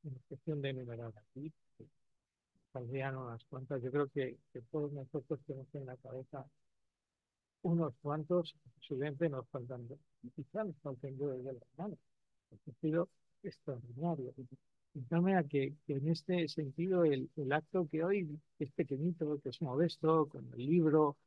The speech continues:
como en, en homenaje a Eugenio, to-, todo puede parecer pequeñito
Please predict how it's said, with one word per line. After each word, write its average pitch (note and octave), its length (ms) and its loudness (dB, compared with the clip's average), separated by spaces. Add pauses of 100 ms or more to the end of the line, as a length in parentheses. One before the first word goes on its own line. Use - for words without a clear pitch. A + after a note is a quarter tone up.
(260)
como C#3+ 240 0
en, C3 240 -4
en C#3+ 140 -2
homenaje C#3 500 0
a B2+ 40 -2
Eugenio, D#3 540 2
to-, D#3+ 180 -6 (160)
todo E3 260 8
puede D#3 400 4 (400)
parecer C#3 560 -2
pequeñito D3+ 720 -2